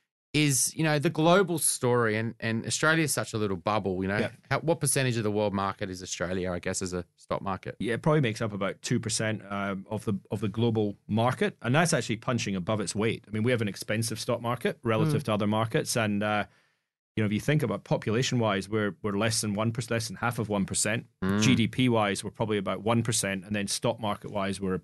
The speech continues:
Speaker 2: we're about two. So at two, we're, we're punching above our weight. And, uh, it makes up most people in Australia managing portfolios tend to have about fifty or more percent of their equity portfolio in Australia,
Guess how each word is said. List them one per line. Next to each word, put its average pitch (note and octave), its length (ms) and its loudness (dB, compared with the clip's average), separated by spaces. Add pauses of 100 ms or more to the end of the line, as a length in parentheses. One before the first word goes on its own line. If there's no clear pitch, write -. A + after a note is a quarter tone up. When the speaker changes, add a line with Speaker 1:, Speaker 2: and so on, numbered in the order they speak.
Speaker 2:
we're G2+ 140 0
about F#2 260 -2
two. A2+ 240 2
So G2+ 260 -2 (220)
at A2+ 160 -2
two, D#3+ 220 6
we're, A2 160 2 (200)
we're G2+ 120 -4
punching A2+ 340 -2
above G2 240 0
our F#2 80 0
weight. F#2 280 0 (300)
And, G2 300 2
uh, G2 180 2 (300)
it G#2 60 0
makes A2+ 240 2
up A2+ 140 2 (160)
most A#2 260 0
people A2+ 400 0
in D3+ 140 6
Australia G#2+ 480 2 (100)
managing A2+ 440 -2
portfolios A2+ 640 2 (480)
tend B2+ 180 4
to G#2+ 60 0
have G#2+ 100 2
about G2+ 220 -2
fifty A#2 340 -2
or G#2+ 100 0
more B2 280 2
percent G#2+ 480 -2
of G2 140 -6
their G2 260 -2 (200)
equity G#2+ 340 0
portfolio G#2 520 -2
in G2 100 0
Australia, G2 400 -4